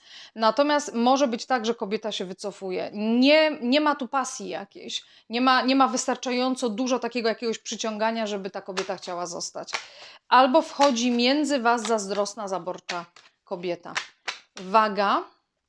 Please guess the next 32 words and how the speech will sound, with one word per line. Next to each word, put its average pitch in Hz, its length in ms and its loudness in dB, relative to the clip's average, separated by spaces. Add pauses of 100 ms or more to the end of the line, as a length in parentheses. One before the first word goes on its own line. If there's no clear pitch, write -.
(460)
Kochani, 240 400 0
nie 247 120 2
ma 277 120 2
nowego 220 300 -2
początku, 214 760 -10 (340)
albo 233 420 6
jeżeli 254 380 4
jesteście 233 560 0
razem, 208 560 2
y, 240 220 2
i 233 160 -4
planujecie 233 560 -2
jakieś 214 320 -2
zakupy 214 520 -4
ważne, 208 560 0
jakieś 196 320 -4
inwestycje 185 680 -4
czy 196 100 -12
coś 190 180 -10
takiego, 233 440 -4 (500)
może 233 320 2
być 254 180 -2
opóźnienie, 254 800 0
albo 240 300 0
po 302 100 -4
prostu 294 280 -4
w - 40 -10
październiku 254 540 -4
tego 233 240 -6
nie 226 160 -2
będzie. 180 420 -2 (1300)
Em, 185 580 -6